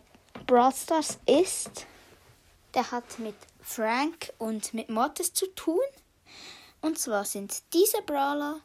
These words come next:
die einzigen, die sich, also die mit dem Bewegungstempo, mit dem Angriff was zu tun hat. Mortis wird schneller und Frank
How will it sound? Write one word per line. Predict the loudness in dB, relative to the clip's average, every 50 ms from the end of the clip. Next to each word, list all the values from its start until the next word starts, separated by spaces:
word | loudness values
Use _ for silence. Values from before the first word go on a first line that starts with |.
| _ _ -20 -20 -20 -20 -20 -20 _ _ -10 -10
die | -8 -4 -2
einzigen, | 0 2 2 2 2 4 2 2 2 2 0 2 2 2 0 -2 -8 -20 _ _ _ _ _ _ _ _ _ _ -6
die | -4 -4 -2 -4 -4 -6 -8 _ _ _ _ _ _ _ _ _ _ _
sich, | -6 -4 -2 -2 -4 -6 -8 -10 -12 -14 _ -12
also | -10 -10 -10 -12 -12
die | -8 -6 -6
mit | -6 -6 -6 -6 -6
dem | -6 -4 -2
Bewegungstempo, | -4 -4 0 2 0 0 0 0 -2 0 0 -2 -2 -2 -4 -4 -4 -4 -2 -2 -2
mit | -2 -2 -6 -8 -4 -4
dem | -4 -2 -2 -6 -8 -12 -18 -20 -20 -20 -20 -10 -8
Angriff | -6 -4 -4 -6 -8 -10 -12 -12 -10
was | -8 -8 -8 -8
zu | -10 -14 -16
tun | -16 -14 -14 -12 -12 -12
hat. | -14 -16 _ -20 -20 -20 -20 -20 -20 -20 -20 -20 -20 _ _ _ _ _ _ _ _
Mortis | -4 0 0 0 0 0 -2 -2 -2 -2
wird | -2 -8 -6 -6
schneller | -8 -6 -2 -2 0 0 0 0 0 -2 -4 -10 -18 -20 -20 -20 -20 -20 -20 -20 _ -8
und | -6 -6 -6 -6 -8 -12 -14 -14 -14
Frank | -14 -6 -4 -4 -4 -4 -6 -10 -14